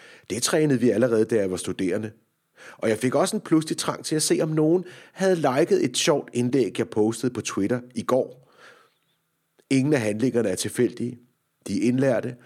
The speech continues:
og skal hjælpe mig igennem en situation, jeg ikke føler lyst til at være i, nemlig opstarten af et manuskript. Og nu vil du måske mene, at det er en dårlig vane, at alle mulige overspringshandlinger helt systematisk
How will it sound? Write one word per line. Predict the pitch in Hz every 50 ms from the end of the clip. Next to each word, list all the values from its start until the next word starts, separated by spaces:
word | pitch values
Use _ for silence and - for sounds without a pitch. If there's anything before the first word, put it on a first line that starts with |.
| - - - -
og | - - 160
skal | - - 180
hjælpe | 165 165 156 156
mig | 147 147 139
igennem | 139 139 180 175 - - 101 - - - _ _ -
en | - 147 127
situation, | - - 123 117 110 104 - - 135 123 -
jeg | 113 101
ikke | 110 110 -
føler | - 123 104 98
lyst | 98 117 147 156 156 -
til | - 143
at | 113 104 92
være | 113 120 143 156 151 147
i, | 147 - - - - _ _ _ _ _ _ _ _ _ _ _ -
nemlig | 98 110 107 104 104 123 127 120 123 - _ _ _ -
opstarten | 95 98 - - - 113 95 104 104 101 - _ -
af | 95 95
et | - 95
manuskript. | 92 82 80 - - - 69 67 - - - - _ _ _ _ _ _ _ _ _ _ _ _ _ _ _ _ _ _ _ _ _ _ _ _ _ _ _ _ _ _ _ _ -
Og | 131 143
nu | 156 180
vil | 190 208
du | 185
måske | 165 156 147 - 160 147
mene, | 127 107 101 98 110 123 -
at | - 117 -
det | 113 117 110
er | 123
en | 120 120 123 - -
dårlig | 120 98 107 123 139 147 135
vane, | 113 95 87 85 90 90 92 98 - -
at | 95 104 -
alle | 92 98 92 104
mulige | 104 101 92 95 92 92 110 117 -
overspringshandlinger | - 87 87 104 104 - - 101 90 82 - - 95 85 82 85 82 78 87 82 - - - _
helt | - - 180 - - - - _ -
systematisk | - - - 170 - - - 117 95 90 71 - 107 - -